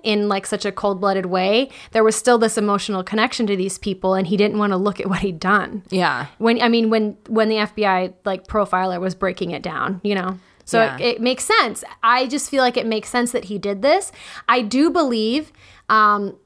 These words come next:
Speaker 1: that there is circumstantial evidence, 'cause even, like, the bugs and the mileage on the car and, like, maybe
Speaker 2: Mm-hmm.
Speaker 1: some of that stuff's inaccurate, whatever, but I feel like he had enough motive, and based on the way he killed them, I think,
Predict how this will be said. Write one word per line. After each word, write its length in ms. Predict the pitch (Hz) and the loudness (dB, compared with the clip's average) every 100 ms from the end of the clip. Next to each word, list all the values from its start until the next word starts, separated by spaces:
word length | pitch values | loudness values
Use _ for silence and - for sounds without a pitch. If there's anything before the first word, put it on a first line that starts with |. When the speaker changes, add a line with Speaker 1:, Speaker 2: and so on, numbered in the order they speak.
| _ - | _ -6
Speaker 1:
that 320 | 202 208 202 | 2 2 2
there 160 | 214 | -2
is 200 | 208 214 | 0 0
circumstantial 680 | - 208 214 202 208 208 247 | -2 -4 -4 -2 -2 0 0
evidence, 720 | 208 208 302 403 427 - - - _ - - | 0 2 2 2 -2 -8 -8 -12 _ -10 0
'cause 140 | 277 | 4
even, 240 | 277 302 294 | 4 4 4
like, 160 | 269 - | 2 2
the 80 | |
bugs 480 | 220 294 269 220 202 | 2 4 4 4 0
and 120 | 220 233 | 0 2
the 40 | |
mileage 400 | 247 254 254 233 | 4 6 4 4
on 100 | 247 | 2
the 80 | 240 | 2
car 440 | - 294 262 240 214 | 2 4 6 6 4
and, 140 | 208 | 2
like, 380 | 202 196 190 - 220 | -2 -4 -10 -12 -4
maybe 360 | 220 233 196 | 2 4 4
Speaker 2:
Mm-hmm. 180 | 185 170 | 2 2
Speaker 1:
some 120 | 240 | 0
of 40 | 240 | 2
that 140 | 233 | 2
stuff's 220 | - 220 | 0 -2
inaccurate, 440 | 233 240 247 247 208 | 2 2 2 0 2
whatever, 260 | 226 226 208 | 4 2 2
but 100 | 214 | 0
I 80 | 202 | 0
feel 180 | 254 | -2
like 120 | 233 226 | -2 0
he 60 | 214 | 0
had 140 | 226 | 2
enough 240 | 240 220 | 0 -2
motive, 560 | 208 196 190 185 185 - _ _ _ _ _ - | -2 0 0 0 -2 -14 _ _ _ _ _ -4
and 440 | 202 202 196 196 - | 0 0 0 -4 -2
based 240 | 208 202 - | -2 0 -2
on 120 | 190 | -2
the 80 | 185 | -2
way 140 | 196 | -2
he 160 | 190 190 | -4 -6
killed 300 | - 180 170 | -4 -4 -2
them, 400 | 165 175 180 - _ _ _ _ - | -4 -4 -8 -12 _ _ _ _ -4
I 80 | 185 | -2
think, 440 | 190 175 - - | 0 -2 -2 -14